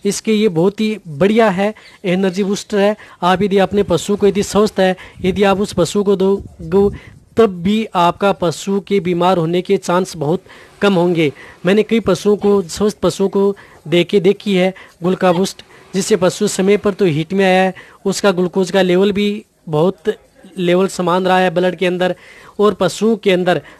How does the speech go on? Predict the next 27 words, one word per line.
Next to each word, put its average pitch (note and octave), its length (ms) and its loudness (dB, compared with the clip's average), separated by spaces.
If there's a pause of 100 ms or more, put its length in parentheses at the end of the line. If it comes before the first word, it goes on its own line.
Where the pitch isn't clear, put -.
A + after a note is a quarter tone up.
जो F#3+ 160 4
स्ट्रेस, - 380 0 (220)
पशु F#3 220 0
जो G3+ 140 0
गर्मी F#3+ 300 2
के G#3 100 2
अंदर G3+ 180 0
बहुत E3+ 220 0
ज़्यादा F#3+ 260 0
हाँफते D3 420 -2
हैं, D#3+ 140 2 (400)
उसमें G#3 380 0 (100)
आप F#3 300 2
हंड्रेड F3 360 -4
परसेंट G3 340 -4
यदि F#3 160 -4
गुल्का F3 280 -2
बूस्ट F3+ 260 -6
का G3+ 100 -2
यूज़ F3+ 340 -2
में G3 100 0
लेंगे F#3 340 0 (340)
तो G#3 100 2
आपको F3+ 360 2
बेहतर D#3+ 340 -2
से G#3 140 -2
बेहतर F#3 360 -2